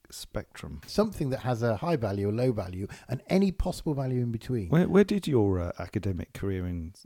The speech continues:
Speaker 1: physics end?
Speaker 2: Uh, probably about halfway through, uh, year one, term two, <laughs> when I discovered radio. <laughs>
Speaker 1: Oh, that's right. You were a radio personality,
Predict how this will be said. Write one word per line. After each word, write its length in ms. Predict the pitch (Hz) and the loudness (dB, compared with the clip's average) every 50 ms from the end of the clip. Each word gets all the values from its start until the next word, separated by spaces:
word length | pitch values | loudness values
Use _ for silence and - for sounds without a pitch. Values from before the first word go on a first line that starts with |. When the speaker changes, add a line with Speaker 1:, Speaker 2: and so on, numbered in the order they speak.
| _ _ _ | _ _ _
Speaker 1:
physics 380 | - 110 87 87 - - - - | -4 -4 -4 -4 -6 -6 -4 -4
end? 300 | 90 82 82 78 76 - - _ - - - - - - | -4 -2 -4 -6 -8 -10 -14 _ -18 -18 -18 -18 -4 0
Speaker 2:
Uh, 140 | 123 131 135 | 2 2 2
probably 340 | - - - 170 185 175 165 | 0 0 0 0 2 2 2
about 200 | 139 135 135 110 | 2 2 2 4
halfway 260 | 131 143 - - 147 | 2 2 2 2 0
through, 400 | - - 135 127 123 120 113 113 - - | 0 0 2 2 0 0 -2 -4 -2 0
uh, 260 | 113 110 110 107 117 123 | 2 4 4 4 4 2
year 200 | 120 113 127 127 127 | 4 6 6 6 6
one, 260 | 120 117 113 113 - | 6 4 4 2 -2
term 320 | - - 127 113 98 95 - 349 | -2 0 0 0 2 2 0 0
two, 480 | - - 427 214 180 131 - 104 - - - - _ - - | 2 4 8 8 8 8 8 4 0 -2 -4 -4 _ -6 -8
<laughs> 240 | - - - - - | -6 -6 -8 -2 2
when 140 | 120 131 135 | 2 4 6
I 100 | 139 135 | 6 4
discovered 460 | 120 - - - 151 135 135 131 113 | 4 2 0 2 2 4 4 2 4
radio. 580 | 117 147 156 156 151 120 123 123 107 87 80 - - | 8 8 10 10 10 8 6 4 4 2 0 -4 -8
<laughs> 60 | - - - - - - - - - _ - - - _ - - - - - - - - 208 170 - - - - - - - | -10 -10 -10 -10 -8 -8 -8 -10 -12 _ -8 -8 -8 _ -12 -18 -16 -16 -14 -2 6 8 8 8 8 4 -6 -8 -10 -4 2
Speaker 1:
Oh, 160 | - 110 107 | 4 4 6
that's 280 | 101 101 98 92 - - | 6 4 0 0 -2 -2
right. 160 | 98 92 92 | -2 0 0
You 160 | 92 98 98 | 0 0 2
were 80 | 95 95 | 2 2
a 40 | 95 | 2
radio 320 | 95 101 101 95 104 101 | 2 2 2 2 2 0
personality, 640 | 98 - 107 101 - 120 123 156 202 262 120 95 | 2 0 0 0 2 2 2 2 2 0 -2 -4